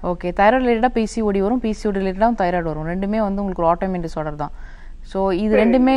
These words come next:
Speaker 1: ஜாஸ்தியா தொடர்ந்து இருந்துட்டே இருந்ததுன்னா, other autoimmune disorders,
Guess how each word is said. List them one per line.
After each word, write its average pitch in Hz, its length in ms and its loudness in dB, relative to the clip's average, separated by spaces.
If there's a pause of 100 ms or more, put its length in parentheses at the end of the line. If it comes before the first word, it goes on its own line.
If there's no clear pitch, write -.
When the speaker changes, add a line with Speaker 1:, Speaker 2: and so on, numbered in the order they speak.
Speaker 1:
ஜாஸ்தியா 214 640 8
தொடர்ந்து 202 340 0
இருந்துட்டே 190 240 -2
இருந்ததுன்னா, 190 360 -2
other 214 280 2 (160)
autoimmune 185 440 4
disorders, 170 420 -2